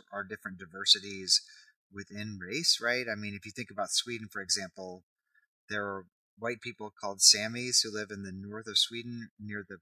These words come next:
Russian border, for example, but they're considered second-class citizens. I mean, there's a, there's a lot of diversity within the category of white. So it's not like our racial categories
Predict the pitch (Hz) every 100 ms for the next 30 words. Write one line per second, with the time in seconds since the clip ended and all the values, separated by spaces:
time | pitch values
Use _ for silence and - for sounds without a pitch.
0 | _ _ - 110 - 95 107 123 135 127
1 | - 123 120 - 101 - 101 101 104 _
2 | _ _ _ _ _ - 104 117 104 92
3 | _ - 110 107 95 101 90 - 131 127
4 | 123 117 120 120 123 120 127 131 143 127
5 | 117 92 110 - 104 104 101 - _ _
6 | - 101 107 107 98 - - 95 104 117
7 | 127 120 127 131 123 - 113 - 117 120
8 | - 104 104 95 _ 107 104 101 - 104
9 | 95 95 92 90 90 -